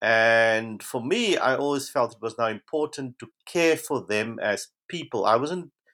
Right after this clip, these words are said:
concerned about him being this popular person. Of course, when we went to the mall, um, close by here, you know, people all constantly stopped us and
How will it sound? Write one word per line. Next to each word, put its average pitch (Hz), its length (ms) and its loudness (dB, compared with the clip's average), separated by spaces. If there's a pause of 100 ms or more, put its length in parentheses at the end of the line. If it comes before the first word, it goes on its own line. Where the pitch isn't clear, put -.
(280)
concerned 127 460 2
about 107 340 6
him 110 240 -8
being 101 420 -6 (200)
this 104 120 -8
popular 110 520 -2
person. 107 420 -8
Of 104 140 -12
course, - 320 -2 (420)
when 123 140 -2
we 123 100 -4
went 135 220 0
to 131 80 -8
the 110 80 -6
mall, 131 600 4
um, 98 580 0 (120)
close 135 260 -2
by 104 420 2 (160)
here, 117 380 2
you 104 120 -8
know, 113 100 -4
people 139 240 -10
all 143 220 -8
constantly 131 480 0
stopped - 420 0
us 110 160 -4
and 98 140 -10